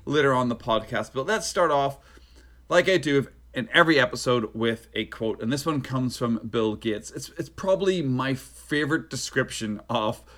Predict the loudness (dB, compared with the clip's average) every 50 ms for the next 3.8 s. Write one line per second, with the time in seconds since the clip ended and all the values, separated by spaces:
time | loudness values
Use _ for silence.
0 | -20 -8 0 2 4 4 4 4 2 0 -2 0 0 0 0 0 -2 -2 -2 0
1 | 0 0 0 0 -2 -2 -4 -6 -10 -20 -20 -20 -20 -20 -10 -6 -4 -2 0 0
2 | -2 0 -2 -2 -2 0 -2 -4 -2 0 0 0 0 2 0 0 -2 -2 -6 -14
3 | -20 _ _ -6 -6 -4 -2 -2 -2 -2 -2 -4 -4 -6 -8 -14